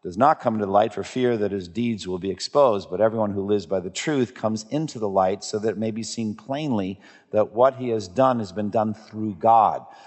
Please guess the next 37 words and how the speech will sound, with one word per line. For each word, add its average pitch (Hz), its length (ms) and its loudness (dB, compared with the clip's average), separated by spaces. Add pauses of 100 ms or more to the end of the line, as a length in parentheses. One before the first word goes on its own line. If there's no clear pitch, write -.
(160)
So 117 260 -2
each 147 260 -6
of 147 200 0
their 123 180 4
good 120 320 2
works, 110 540 0
which - 320 -4
will 98 160 -2
have 101 160 -2
been 101 160 -4
perfected 147 840 -2 (420)
by 101 120 -4
the 98 80 -4
fire 120 400 4
of 123 100 -2
judgment 113 460 -4
day 117 260 2
and 98 140 -6
come 110 200 -2
through 131 380 -6
shining, 123 800 -4 (340)
each 139 320 -6
one 160 220 2
of 127 160 2
them 120 220 4
will 117 120 0
be 120 320 -4
a 110 120 -4
display 139 760 0
of 139 180 -8
the 165 80 -4
glory 104 480 2
of 90 200 -6
God 101 420 4 (960)
in 80 120 -12
their 82 140 -8
lives. 104 800 0